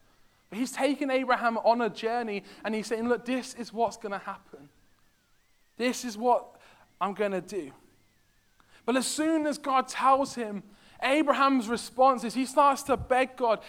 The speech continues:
He starts to pray for the city of Sodom and Gomorrah. But he doesn't pray for himself. I love that he doesn't turn around and start,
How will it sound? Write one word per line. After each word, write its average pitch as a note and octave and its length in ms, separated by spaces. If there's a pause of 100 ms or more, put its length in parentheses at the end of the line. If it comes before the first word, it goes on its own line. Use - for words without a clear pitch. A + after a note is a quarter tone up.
He C4 140
starts C4+ 340
to B3 140
pray A#3 640 (720)
for A#3 100
the A3 80
city F3+ 680 (180)
of F#3+ 180
Sodom G3 400
and E3 140
Gomorrah. E3 420 (3000)
But G#3 80
he A3+ 40
doesn't C4 220
pray C4 220
for B3+ 140
himself. - 600 (1500)
I B3+ 160
love C#4 400
that B3+ 100
he C4 60
doesn't C4+ 300
turn C4 260
around C4+ 200
and B3+ 80
start, A#3 300